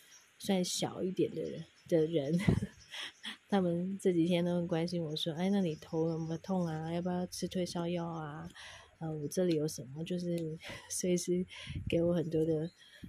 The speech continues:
的那个救济跟补助，<laughs> 补助。<laughs> 反正我觉得是，是很幸运的，可以遇到这么，这么好的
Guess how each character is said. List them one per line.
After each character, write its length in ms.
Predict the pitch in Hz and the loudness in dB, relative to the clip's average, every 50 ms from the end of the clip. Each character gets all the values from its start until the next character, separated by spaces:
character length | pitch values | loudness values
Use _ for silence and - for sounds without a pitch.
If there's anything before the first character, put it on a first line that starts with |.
| - - - | -16 -10 -4
的 140 | - 147 139 | -2 -2 0
那 200 | 151 151 151 147 | 0 0 0 2
个 380 | 156 147 135 127 123 135 156 - - - _ _ - - - _ _ _ _ - | 2 2 2 0 -2 -4 -6 -6 -10 -20 _ _ -20 -20 -20 _ _ _ _ -2
救 280 | - - 208 185 170 | 2 4 4 6 4
济 280 | 175 - - 180 170 165 | 2 0 -2 -2 0 2
跟 220 | 165 170 165 170 | 2 4 2 2
补 240 | 170 - 151 - - - | 2 -2 -2 -4 -4 -8
助， 240 | - - 185 170 180 - - - - - | -4 0 2 4 4 2 0 -6 -12 -14
<laughs> 280 | 226 - - - _ - | -14 -14 -16 -20 _ -2
补 200 | - 170 170 165 | 0 0 2 0
助。 220 | - - - 214 | 2 4 4 4
<laughs> 1400 | 202 - 262 247 208 - - 226 - - 226 226 - - - - - 349 370 - - - - - - - - - - | 4 4 2 0 0 -2 -6 -12 -10 -8 -8 -8 -8 -8 -12 -10 -10 -8 -8 -10 -12 -14 -14 -14 -12 -14 -14 -12 -8
反 180 | - 175 170 | -6 -4 -2
正 140 | 175 190 190 | 0 0 0
我 80 | 185 165 | 0 0
觉 180 | 151 - 131 | -2 -2 -4
得 340 | 127 139 135 135 135 151 170 - _ _ _ _ _ _ _ _ _ _ _ _ _ _ _ _ _ _ _ _ _ _ _ - | -2 -2 -2 -2 -4 -6 -8 -12 _ _ _ _ _ _ _ _ _ _ _ _ _ _ _ _ _ _ _ _ _ _ _ -14
是， 580 | - - - - 170 165 156 147 - 170 180 190 - - _ | -10 -4 0 4 4 4 4 4 2 -2 -4 -6 -10 -14 _
是 480 | - - - - 196 190 190 180 185 185 - | -10 -6 -2 0 0 2 0 0 -2 -4 -4
很 140 | - 165 175 | -4 -4 -4
幸 280 | - - - 220 202 190 | -2 0 2 2 2 2
运 220 | 196 190 175 170 | 2 2 0 0
的， 120 | 160 151 160 | -2 -4 -4
可 120 | - 180 | -2 2
以 180 | 180 170 165 156 | 2 4 4 4
遇 160 | 160 180 175 | 2 0 0
到 320 | 180 170 165 160 160 180 - - - - - - - _ _ _ _ _ _ _ _ _ _ - | 0 0 0 0 -2 -6 -8 -12 -18 -20 -20 -20 -20 _ _ _ _ _ _ _ _ _ _ -6
这 140 | - 202 175 | -2 0 0
么， 240 | 165 156 147 143 - - 185 185 190 - | 0 0 -2 -4 -8 -10 -10 -10 -12 -8
这 140 | - 180 | -4 -4
么 560 | 165 160 147 151 151 143 - 175 170 170 180 180 180 _ _ _ _ - - - _ _ - - | -4 -2 -4 -4 -6 -6 -8 -10 -10 -8 -10 -10 -12 _ _ _ _ -20 -20 -20 _ _ -20 -16
好 320 | - - - - 175 143 - - - | -12 -8 -2 0 0 0 -2 -4 -10
的 220 | - 170 - 196 | -10 -10 -10 -10